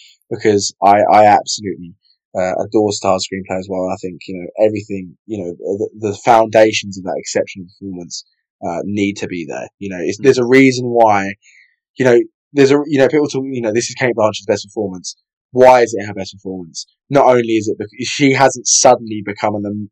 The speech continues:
Speaker 1: you know, um, you know, a much better actor out of nowhere. Um,
Speaker 2: Yeah.
Speaker 1: it, a,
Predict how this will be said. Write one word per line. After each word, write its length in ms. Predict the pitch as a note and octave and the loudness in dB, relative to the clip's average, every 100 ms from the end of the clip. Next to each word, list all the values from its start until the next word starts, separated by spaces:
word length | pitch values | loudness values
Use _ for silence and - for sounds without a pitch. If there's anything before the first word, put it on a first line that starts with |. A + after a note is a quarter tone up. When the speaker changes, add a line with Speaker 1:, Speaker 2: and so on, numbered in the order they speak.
| _ | _
Speaker 1:
you 100 | - | -8
know, 160 | A2 G#2 | -4 -2
um, 200 | G#2+ A2 A2+ | -4 -8 -8
you 160 | A2 | -6
know, 120 | G2+ F#2+ | -2 -2
a 140 | F2 | -2
much 420 | A#2+ B2 B2 A#2 - | -6 -2 0 0 2
better 180 | B2+ A2+ | 4 8
actor 320 | A2+ A#2 - | 6 4 -2
out 100 | G#2 | -4
of 60 | F#2+ | 2
nowhere. 540 | A#2+ C#3 B2 G2+ G2+ G2+ _ _ _ - | 4 6 4 0 -4 -12 _ _ _ 0
Um, 120 | A2 | 2
Speaker 2:
Yeah. 200 | G2+ F#2+ F#2+ _ _ | 2 -2 -8 _ _
Speaker 1:
it, 220 | - B2+ | 0 0
a, 80 | - | 0